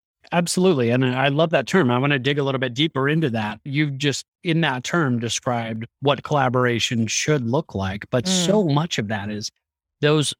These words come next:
Speaker 1: sort of quick iterations of things. For me, the words that I would put around that would be creating space to play, because I think that is one thing that people lose. It's easy for things to become formulaic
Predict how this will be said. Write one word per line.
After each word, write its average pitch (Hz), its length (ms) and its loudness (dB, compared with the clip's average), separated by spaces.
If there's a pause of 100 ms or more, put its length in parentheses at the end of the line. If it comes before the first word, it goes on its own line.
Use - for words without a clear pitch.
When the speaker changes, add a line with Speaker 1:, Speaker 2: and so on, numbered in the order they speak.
Speaker 1:
sort 139 240 0
of 120 180 -4
quick - 220 -6
iterations 131 680 2
of 120 260 -8
things. 120 500 -2 (240)
For 143 200 2
me, 160 320 4
the 139 280 -2
words 135 240 0
that 131 100 0
I 131 140 2
would 123 160 -2
put 123 120 -6
around 110 240 -2
that 110 180 -6
would 123 180 -4
be 120 300 0
creating 135 400 0
space 123 280 -4
to - 100 -10
play, 110 500 -6 (120)
because 135 320 -2
I 156 120 -10
think 156 320 -2
that 127 240 -2 (100)
is 117 220 -8
one 135 240 0
thing 139 220 -2
that 123 160 -6
people 117 400 -4
lose. 120 440 0
It's 113 220 -12
easy 143 300 0
for 127 180 -2
things 120 320 0
to 120 80 -6
become 113 340 -4
formulaic 120 840 -2